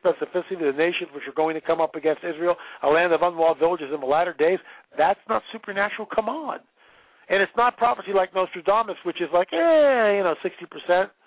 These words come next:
seventy percent right, but they're thirty percent wrong. No, no, no, no. The Bible,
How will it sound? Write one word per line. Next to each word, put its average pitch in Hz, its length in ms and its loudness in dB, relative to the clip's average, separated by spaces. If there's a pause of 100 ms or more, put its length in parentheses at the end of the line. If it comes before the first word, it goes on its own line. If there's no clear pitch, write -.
(540)
seventy 180 260 0
percent 175 380 -6
right, 190 280 0 (380)
but 160 140 0
they're 156 180 2
thirty 208 220 4
percent 180 380 -6
wrong. 165 360 0
No, 160 120 0
no, 151 120 -4
no, 143 80 -4
no. 123 120 -6 (320)
The 143 80 -2
Bible, 165 540 0